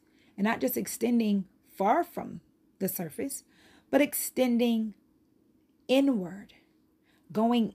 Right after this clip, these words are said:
inside, going in yourself, doing in, going into that inner space, away from the superficial,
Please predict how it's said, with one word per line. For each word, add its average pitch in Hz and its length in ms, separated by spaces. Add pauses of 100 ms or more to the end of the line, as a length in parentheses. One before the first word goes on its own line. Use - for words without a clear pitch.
(140)
inside, 220 840 (480)
going 220 360 (160)
in 226 260
yourself, 202 600 (360)
doing 220 420 (180)
in, 190 160
going 226 380
into 247 240
that 202 260
inner 196 240
space, 180 680 (640)
away 190 400
from 233 200
the 220 80
superficial, 180 880